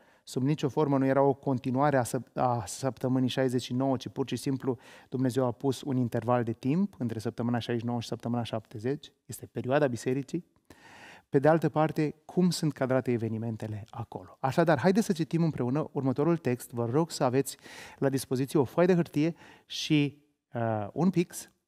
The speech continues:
și Biblia în același timp și să vă însemnați lucrurile pe care vi le voi, uh, arăta, ca să rămână mărturie pentru înțelegerea dumneavoastră. Iată așadar Matei douăzeci și patru, versetul unu. La ieșirea din templu, pe când mergea Domnul Iisus,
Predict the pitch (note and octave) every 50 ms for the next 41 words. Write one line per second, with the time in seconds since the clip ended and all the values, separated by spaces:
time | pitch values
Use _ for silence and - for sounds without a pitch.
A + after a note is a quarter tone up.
0 | _ _ _ - - C#3 C3 B2 D#3+ D#3 D3 C3+ B2+ A#2 A2 G#2 - - C3 A#2
1 | A2+ G#2 - A#2+ A2 G#2+ - - D#3 D#3+ - - - - - - - C#3 A2+ C#3+
2 | C#3+ B2 C3+ C3+ - E3+ F3+ G#3 G#3+ - - - D3+ D3 D3 D3+ D3+ - - C3+
3 | C#3+ D3 - D3+ D3+ D3+ D3 C3+ - A#2+ - - B2+ B2 A#2 A#2 B2 A#2 A#2 G#2
4 | A2 A#2+ A#2+ A#2 A2 - - B2+ B2 A2+ A2 A2 G2+ F2+ - - - - C3 B2+
5 | B2 A#2+ - - B2+ D#3+ G3+ G3 - - - - _ _ _ _ - - C3+ -
6 | - C3+ B2 A#2+ A#2 A#2+ C#3+ D#3+ D#3+ D3+ C#3+ C3+ A#2+ - B2+ A2+ B2 B2+ B2 B2
7 | - A#2+ A2+ A2 - - B2 A#2+ A#2 - - C3 A#2 - A#2+ A2+ A2+ - B2+ A2
8 | G#2+ G#2+ A2 A2 A#2 A2 G#2 G#2 - - - - A#2 B2+ D3 D3 - D#3+ C3 -
9 | C#3+ B2+ F3 F3+ E3 C3+ B2 C#3+ C3+ B2 A2+ C#3 C#3+ C3 A#2 B2 A#2 - - D3+
10 | - A#2 G2+ - - - E3+ - - - - - - - - - - _ - C#3
11 | B2+ - - D#3+ D3 - D#3 C#3+ C#3 - _ _ - F3+ F3+ D#3+ C3 A2+ - -
12 | _ _ _ - - - - - - - D3+ D3+ D3+ - C4 E4 D#4 F3+ E3 C#3
13 | - F3+ F#3 F3 - F3+ E3 - D#3+ C#3 - - - D#3 C#3 C#3+ C3+ B2 A2+ -
14 | E3+ G3 G#3+ F#3 F3+ D#3+ C#3+ C3 A#2+ G#2+ - D3 E3 F#3+ F3 - -